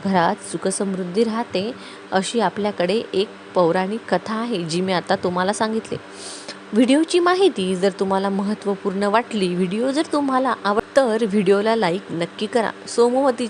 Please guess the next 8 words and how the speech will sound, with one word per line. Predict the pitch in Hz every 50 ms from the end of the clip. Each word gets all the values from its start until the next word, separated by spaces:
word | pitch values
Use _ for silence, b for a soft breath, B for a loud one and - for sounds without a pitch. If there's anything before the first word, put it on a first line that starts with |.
| - -
अमावस्याच्या | - 190 185 175 175 175 180 - - 175 175 170 - 180
दिवशी | 165 180 190 185 - - 254 262
तुम्ही | 247 254 233 247 240
भगवान | 214 226 208 175 190 220 226 240 240
शिव, | - - - 220 196 214 220 196
माता | 175 175 175 175 - 202
पार्वतीची | 196 - 175 160 156 160 180 185 - 208 185 - 190
पूजा | 202 196 - 170 151 - 170